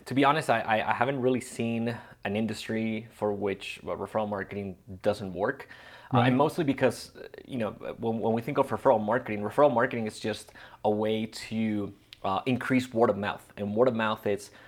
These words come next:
Speaker 1: probably the oldest form of marketing that it's ever existed. So,
Speaker 2: Yeah.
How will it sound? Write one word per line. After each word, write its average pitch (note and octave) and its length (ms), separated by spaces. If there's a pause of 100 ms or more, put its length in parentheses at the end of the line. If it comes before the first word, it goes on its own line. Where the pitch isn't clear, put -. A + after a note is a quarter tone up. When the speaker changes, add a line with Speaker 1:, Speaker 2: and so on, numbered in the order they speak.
(120)
Speaker 1:
probably G#2+ 240
the A2 240
oldest G#2+ 600 (180)
form G#2+ 460
of - 120
marketing G2+ 680
that F#2+ 340 (160)
it's G2 180
ever G#2 220
existed. - 500
So, G2 340
Speaker 2:
Yeah. F2+ 120